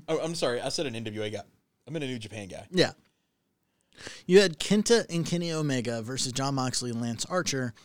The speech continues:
Speaker 2: in a Falls Count Anywhere match. By the time it was done, you had Kenta and the Good Brothers out there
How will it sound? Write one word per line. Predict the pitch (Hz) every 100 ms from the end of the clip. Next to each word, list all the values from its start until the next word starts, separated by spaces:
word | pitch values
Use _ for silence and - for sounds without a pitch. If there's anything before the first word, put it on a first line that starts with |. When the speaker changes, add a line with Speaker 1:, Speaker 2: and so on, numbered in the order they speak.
| _ _ -
Speaker 2:
in | 143
a | 135
Falls | - 127 120
Count | - 123 131
Anywhere | 127 117 107
match. | 104 - - - - _ _ _ _ _ _ _ _ _ _ _ _ _ _ _ _ _ _ _
By | 156
the | 151 151
time | - 190 226 226
it | 185
was | 185 147
done, | 147 175 196 135 123 117 - _ _
you | 139 147
had | 143 151 135 131 - _ _
Kenta | - - 208 208 214 190 - _ _ _ _ _ _ _ _ _ _
and | 156 156
the | 147
Good | 139 170
Brothers | 135 131 120 117
out | 120 117
there | - 117 117